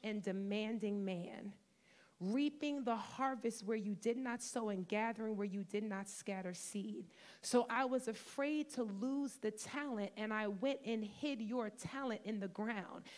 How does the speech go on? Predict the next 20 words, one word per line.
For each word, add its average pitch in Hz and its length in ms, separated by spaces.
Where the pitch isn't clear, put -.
See, 294 440
you 269 360
have 277 580
what 254 240
is 214 360
your 208 260
own." 202 480
But 247 160
family, 285 480
the 220 140
truth - 540
is, 277 260
watch 247 400
this, 240 260
your 269 160
perception 240 1080
impacts 240 720
your 202 160
ability. 196 800
What's 277 260